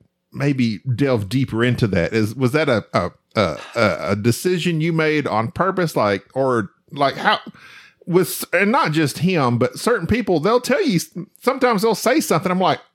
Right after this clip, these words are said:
"Ooh, that's interesting." But then you, like, go to the next question,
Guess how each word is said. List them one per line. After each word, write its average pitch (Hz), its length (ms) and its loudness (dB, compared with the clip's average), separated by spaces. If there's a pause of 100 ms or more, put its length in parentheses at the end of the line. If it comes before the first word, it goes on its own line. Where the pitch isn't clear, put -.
"Ooh, 247 240 2
that's 147 300 0
interesting." 120 600 -2 (440)
But 160 200 -2
then 185 180 2
you, 196 160 0
like, 151 300 0
go 175 200 2
to - 140 -2
the 139 80 0
next 127 300 -2
question, 117 580 0